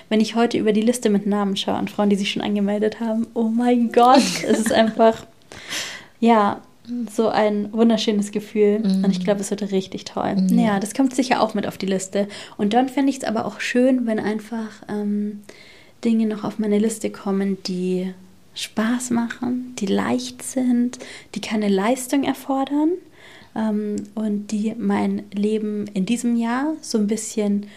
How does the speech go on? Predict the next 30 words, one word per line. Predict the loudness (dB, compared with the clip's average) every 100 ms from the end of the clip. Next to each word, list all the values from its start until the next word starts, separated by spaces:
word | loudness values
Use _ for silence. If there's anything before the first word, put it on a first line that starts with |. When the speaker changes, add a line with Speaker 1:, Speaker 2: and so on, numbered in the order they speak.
| -20 _
Speaker 1:
bunter | 6 8 6 4 2
und | 0 0
reicher | 0 0 -2 -4
machen, | -4 -6 -8 -4 -2 2
Speaker 2:
Mhm. | 2
Speaker 1:
einfach | 2 0 -2
an | -2 -2
Erfahrung, | -4 -2 2 2 2 0
ohne | 4 6 6 4 0 -14 -6
dass | -4
es | 0
irgendwie | 2 2 2 2
Arbeit | 4 4 0
bedeutet. | 0 2 4 4 4 4 0
Speaker 2:
Mhm. |
Speaker 1:
So. | -2 -4 -4 -6 -12 -16 -6
Und | -2 2
da | 4 2
muss | 0
ich | 0
mir | 0
mal | 0
noch | 0 -4 -8
wirklich | -4 -2 -2 -4 -6
Gedanken | -2 -2 -2 -6
machen, | -8 -8 -6 -6 -6
was | -4 -2 -4
es | -6
sein | -4 -4 -2
soll. | -2 -2 -2